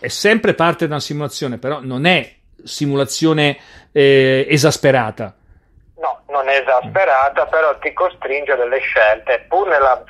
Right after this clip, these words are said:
Speaker 2: semplicità del regolamento. Vabbè, definiamolo semplice, poi ci sono regolamenti estremamente più semplici,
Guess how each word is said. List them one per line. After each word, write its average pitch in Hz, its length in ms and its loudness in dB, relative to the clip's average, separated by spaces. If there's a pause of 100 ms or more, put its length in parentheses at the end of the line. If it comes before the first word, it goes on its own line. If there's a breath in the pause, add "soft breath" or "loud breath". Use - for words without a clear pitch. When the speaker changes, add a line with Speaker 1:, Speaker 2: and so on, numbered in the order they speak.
Speaker 2:
semplicità 135 520 -2
del 139 140 0
regolamento. 117 720 -2
Vabbè, 117 240 -2
definiamolo 117 560 -2
semplice, 110 460 -6
poi 117 160 -6
ci - 120 -14
sono 110 140 -8
regolamenti 107 440 -10
estremamente 117 480 -12
più - 180 -6
semplici, 127 480 -4